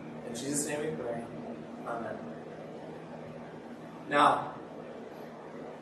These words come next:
with the feet fitted ready and your armor on,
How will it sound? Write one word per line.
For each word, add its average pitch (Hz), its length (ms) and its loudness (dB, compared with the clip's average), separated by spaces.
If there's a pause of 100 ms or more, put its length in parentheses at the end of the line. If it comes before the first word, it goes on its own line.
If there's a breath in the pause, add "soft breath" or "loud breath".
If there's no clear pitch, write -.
(160)
with 147 140 2
the 147 80 2
feet 180 400 0 (320)
fitted 165 260 8
ready 156 360 10 (1400)
and 123 140 0
your 127 120 6
armor - 320 12
on, 139 460 4